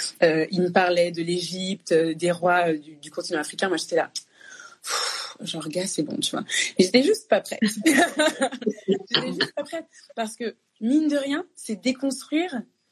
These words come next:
Alors, c'est déconstruire quelque chose de violent, mais c'est se dire, non, en fait, euh, en fait, si, j'existe.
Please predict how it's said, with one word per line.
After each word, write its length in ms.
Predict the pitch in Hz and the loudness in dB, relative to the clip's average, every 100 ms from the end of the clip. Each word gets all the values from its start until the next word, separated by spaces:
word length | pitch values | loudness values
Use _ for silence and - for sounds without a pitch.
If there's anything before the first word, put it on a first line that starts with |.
| _ _ - | _ _ 0
Alors, 120 | 196 | 0
c'est 120 | 202 | 0
déconstruire 360 | 202 220 220 294 | -4 -2 0 0
quelque 220 | 233 202 | 0 -2
chose 180 | - 220 | -4 -4
de 80 | 185 | -2
violent, 340 | 180 262 320 - - - | 2 2 2 -6 -20 -2
mais 100 | 202 | 0
c'est 180 | 208 214 | 2 0
se 120 | 214 | 0
dire, 240 | 214 254 294 | 0 2 2
non, 220 | 220 277 302 | 4 4 2
en 100 | 196 | 0
fait, 320 | - 285 294 | 2 0 4
euh, 220 | 190 175 170 | 4 2 0
en 100 | 170 | -2
fait, 180 | 233 | -2
si, 280 | - - 202 | -2 0 2
j'existe. 720 | 208 170 170 165 185 240 - | 2 2 0 2 2 2 2